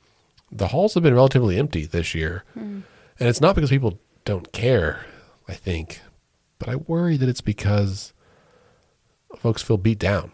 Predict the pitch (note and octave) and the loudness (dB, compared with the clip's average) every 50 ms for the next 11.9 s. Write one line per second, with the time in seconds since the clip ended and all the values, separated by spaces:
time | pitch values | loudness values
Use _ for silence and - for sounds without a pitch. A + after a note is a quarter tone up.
0 | _ - G2+ F#2+ A2+ B2+ - _ _ - - G2+ G#2 G2+ - - - G#2 G2 F#2 | _ -6 -4 -4 -4 -6 -10 _ _ -10 -6 -2 -2 -2 -2 0 0 0 2 2
1 | F2 E2+ F#2 - - - - G#2+ F#2+ - A#2 A2+ G2+ G2 F#2+ F2+ F2 E2+ - - | 0 -2 -4 -8 -8 -6 -6 -6 -2 2 2 4 4 4 2 0 -2 -4 -6 -12
2 | - - _ _ _ _ _ _ - _ _ _ _ _ _ _ _ _ _ _ | -18 -20 _ _ _ _ _ _ -20 _ _ _ _ _ _ _ _ _ _ _
3 | _ _ _ - - _ _ _ _ _ - A#2+ A2 G2 F2+ E2+ E2 D#2+ D#2+ - | _ _ _ -20 -20 _ _ _ _ _ 0 0 0 0 0 -4 -4 -6 -8 -10
4 | - - _ _ _ _ - - - G3 F#3 F3 F3 F3 - - - F3+ F#3 F3+ | -14 -18 _ _ _ _ -16 -12 -12 -12 -10 -12 -14 -14 -14 -14 -14 -16 -18 -18
5 | - F#3 F#3 F3 F3 F#3 F#3 G3+ G3 F#3+ _ _ _ _ _ _ _ - - - | -20 -20 -18 -18 -18 -16 -16 -18 -18 -20 _ _ _ _ _ _ _ -16 -16 -16
6 | _ - B2 B2 A#2 G2+ G#2+ A2 A2+ - G2+ F2 F#2 E2 D#2 D2+ D#2 - - - | _ 4 6 6 8 8 6 4 4 4 2 0 2 0 0 0 -2 -6 -8 -16
7 | _ _ _ _ _ _ _ _ _ _ _ _ _ - G#3 - _ _ _ - | _ _ _ _ _ _ _ _ _ _ _ _ _ -20 -20 -20 _ _ _ -2
8 | G#2+ F#2 F2+ - G#2 - F#2+ F#2 F2 E2+ E2+ E2+ - F#2+ E2 D#2+ - E2+ D2+ - | 0 0 0 -2 0 0 0 2 2 2 2 2 2 0 0 0 -2 -6 -4 -4
9 | - C2+ E2 - - - - F#2 F2 E2+ - - - G2 E2 C2+ - _ _ _ | -4 -8 -8 -14 -14 -10 -8 -6 -6 -6 -6 -8 -10 -10 -10 -10 -14 _ _ _
10 | _ _ _ _ _ _ _ _ _ _ _ _ _ _ _ _ _ - - G2+ | _ _ _ _ _ _ _ _ _ _ _ _ _ _ _ _ _ -4 0 2
11 | F#2 F2+ E2+ E2 - F2 E2 D#2+ D#2 E2 E2+ E2 E2 E2 - - - - | 2 2 2 0 0 0 0 0 0 -2 -2 -2 -2 -4 -4 -4 -6 -8